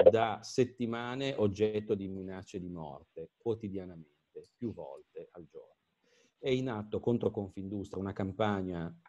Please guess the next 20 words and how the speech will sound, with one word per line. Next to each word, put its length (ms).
eh, 440
diciamo 440
apocrifa, 640
perché 260
non 160
si 120
sa 120
bene 300
chi 100
la, 400
chi 160
la 120
stia 600
orchestrando, 880
una 180
campagna 720
di, 360
di 100
informazione 720
che, 300